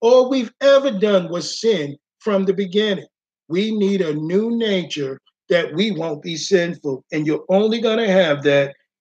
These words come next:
in the person of Jesus Christ. So he says in verse eighteen again,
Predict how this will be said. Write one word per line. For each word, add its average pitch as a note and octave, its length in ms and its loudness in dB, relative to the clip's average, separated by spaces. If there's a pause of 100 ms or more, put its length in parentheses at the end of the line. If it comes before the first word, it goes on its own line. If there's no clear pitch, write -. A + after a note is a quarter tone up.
in F3 220 0
the G3+ 160 4
person D3 520 0
of C#3 260 0
Jesus C3 400 -4
Christ. B2+ 520 -4 (260)
So E3+ 140 0
he G3 140 4
says G3 320 6
in E3+ 120 0
verse F#3 300 6
eighteen F#3+ 500 2
again, C#3+ 460 0